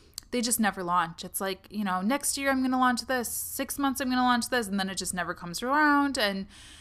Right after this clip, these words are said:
so you never wanna be that person, but talking about it a month or two in advance, I think, is appropriate. It gets, it's enough time for people to get excited, enough time for people to get sort of familiar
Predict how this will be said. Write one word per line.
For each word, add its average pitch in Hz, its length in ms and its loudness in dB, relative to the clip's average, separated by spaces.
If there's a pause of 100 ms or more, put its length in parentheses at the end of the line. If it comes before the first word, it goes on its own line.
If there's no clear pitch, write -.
(140)
so - 140 0
you 294 100 4
never 311 220 4
wanna 381 160 4
be 330 80 2
that 185 320 2
person, 277 640 0 (120)
but 220 320 2
talking 233 300 -2
about 220 160 4
it 214 200 2
a 202 60 2
month 190 220 2
or 196 80 -4
two 214 140 -6
in 202 60 -2
advance, 180 360 -2
I 185 80 -8
think, 185 180 -8
is 180 80 -8
appropriate. 226 880 2
It 196 180 -4
gets, - 360 -4
it's - 160 -8
enough 196 180 2
time 190 220 -2
for 185 100 -12
people 185 240 -12
to - 80 -14
get 160 140 -4
excited, 277 720 2
enough 185 260 -6
time 175 220 -8
for 180 120 -10
people 180 340 -10
to - 140 -12
get 170 360 -4
sort 175 180 -6
of 165 80 -10
familiar 190 640 -4